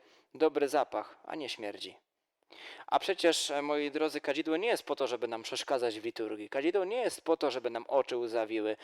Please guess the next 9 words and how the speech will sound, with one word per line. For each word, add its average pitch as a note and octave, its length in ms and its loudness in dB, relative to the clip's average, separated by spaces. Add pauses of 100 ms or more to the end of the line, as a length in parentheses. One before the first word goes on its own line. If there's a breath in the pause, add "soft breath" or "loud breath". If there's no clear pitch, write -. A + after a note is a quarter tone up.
(180 loud breath)
żeby G3+ 220 2
nas E3 160 2
zatykało. G#2+ 600 0 (300)
Ale A#2+ 180 -2
kadzidło D#3 360 -2
jest B2 180 0
po C#3 180 -2
to, D#3 240 -2 (1120 soft breath)
żeby A#2+ 400 -2